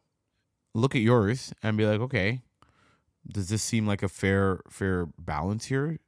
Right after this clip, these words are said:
Like, and balance is the wrong word. Does this seem fair? And if not, then have that conversation. Figure out what you're worth and try to get that. 'Cause we're talking money. We're talking, you know, getting that money.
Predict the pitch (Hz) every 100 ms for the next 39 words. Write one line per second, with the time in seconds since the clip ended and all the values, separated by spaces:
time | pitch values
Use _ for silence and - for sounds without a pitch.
0 | _ - - - 92 87 82 80 80 80
1 | 78 - 76 - - - - 87 92 -
2 | 107 98 87 - 87 95 127 _ _ _
3 | _ _ _ _ _ _ _ _ _ _
4 | _ - 123 139 135 139 101 117 _ 110
5 | 110 98 101 92 90 - 87 78 82 67
6 | - - 98 _ _ _ _ _ _ _
7 | - 120 117 110 107 127 95 82 98 _
8 | _ _ _ _ _ _ _ _ _ _
9 | _ _ _ _ _ - 90 85 - 82
10 | 78 69 - 65 58 - _ _ _ _
11 | _ _ - 131 147 151 139 127 104 78
12 | 58 - - 107 104 107 98 98 95 92
13 | 85 95 98 95 90 92 90 80